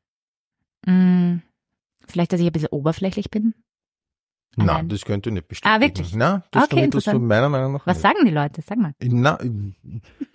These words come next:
Speaker 2: wirklich, weil ich gerne, weiß nicht, ich, ich
Speaker 1: Ähm, ich weiß nicht, ob da meine Kritikerin dann spricht oder ob das wirklich dann wahr ist.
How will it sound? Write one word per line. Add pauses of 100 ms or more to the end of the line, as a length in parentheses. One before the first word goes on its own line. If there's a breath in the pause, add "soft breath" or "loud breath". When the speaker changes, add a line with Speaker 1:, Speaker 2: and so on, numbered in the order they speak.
Speaker 2:
wirklich,
weil
ich
gerne, (220)
weiß
nicht,
ich,
ich (100)
Speaker 1:
Ähm, (840)
ich
weiß
nicht,
ob
da
meine
Kritikerin
dann
spricht
oder
ob
das
wirklich
dann
wahr
ist.